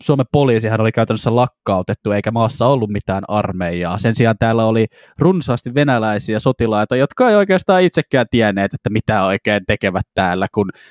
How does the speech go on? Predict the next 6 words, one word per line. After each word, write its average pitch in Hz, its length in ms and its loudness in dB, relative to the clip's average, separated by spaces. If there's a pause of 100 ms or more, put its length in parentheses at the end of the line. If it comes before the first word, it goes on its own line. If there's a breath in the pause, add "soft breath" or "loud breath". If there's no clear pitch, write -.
(140 loud breath)
Venäjän 110 420 2 (120)
emämaassa 104 760 0
oli 101 360 0
meneillään 104 600 0
oma 110 280 2 (920 soft breath)
romahdus. 104 920 -2